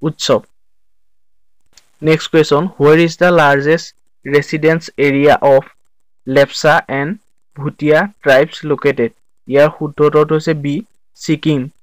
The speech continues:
লেপচা আৰু Bhutia ট্ৰাইবছ largest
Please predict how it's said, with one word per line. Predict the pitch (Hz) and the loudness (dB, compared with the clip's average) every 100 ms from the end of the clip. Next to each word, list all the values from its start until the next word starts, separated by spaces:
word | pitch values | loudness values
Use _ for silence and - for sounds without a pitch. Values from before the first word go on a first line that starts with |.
| _ _ _ _ _ _ _ _ _ _ - | _ _ _ _ _ _ _ _ _ _ -2
লেপচা | 139 143 - - 175 180 - 135 | 2 2 0 -2 0 -2 -4 0
আৰু | 143 160 151 | 2 0 -4
Bhutia | 143 - 151 151 202 _ _ _ - | -8 -2 2 2 0 _ _ _ -2
ট্ৰাইবছ | 139 139 190 - - - _ _ _ _ _ | 2 2 0 -8 -20 -20 _ _ _ _ _
largest | 135 135 139 139 156 170 - | -2 0 2 0 0 -2 -4